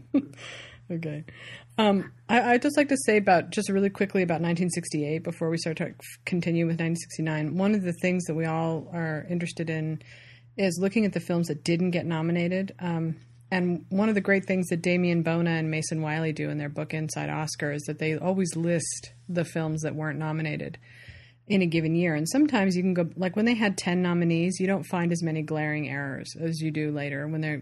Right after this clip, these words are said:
Speaker 2: reduce them to five. For instance, nineteen sixty-eight, <clears throat> the films that were not nominated included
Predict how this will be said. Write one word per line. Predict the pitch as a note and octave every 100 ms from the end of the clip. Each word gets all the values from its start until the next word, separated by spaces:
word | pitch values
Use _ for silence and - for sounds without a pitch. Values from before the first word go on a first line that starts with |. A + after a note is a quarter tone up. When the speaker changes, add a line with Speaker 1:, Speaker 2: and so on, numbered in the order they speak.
| D3
Speaker 2:
reduce | D#3+ E3 D#3+ D#3
them | D#3
to | D3+
five. | D3 D#3 D3+ D3 -
For | F3+
instance, | F3+ - D#3 D#3+ - - - - - -
nineteen | G3+ G3 G#3+
sixty-eight, | G3 F3+ - F3+ F#3 E3 - -
<clears throat> | -
the | C4 A#3+ F3 E3+
films | G3 F#3
that | E3+
were | E3+
not | E3+ F3+ G3+
nominated | F3+ D#3+ D#3 D#3 D#3
included | D#3 D#3 - G3+ F3 -